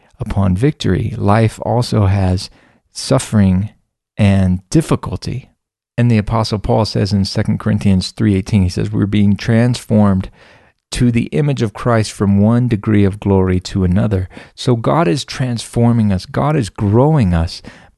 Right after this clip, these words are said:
But it also says in Hebrews five eight that Jesus, although he was a son, he learned obedience through what he suffered. And so if the Son of God had to suffer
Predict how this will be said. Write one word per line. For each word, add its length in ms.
But 420
it 180
also 360
says 360
in 120
Hebrews 500
five 340
eight 180
that 200
Jesus, 560
although 360
he 120
was 220
a 80
son, 340
he 160
learned 440
obedience 600
through 220
what 280
he 180
suffered. 640
And 160
so 280
if 360
the 100
Son 380
of 140
God 400
had 180
to 100
suffer 600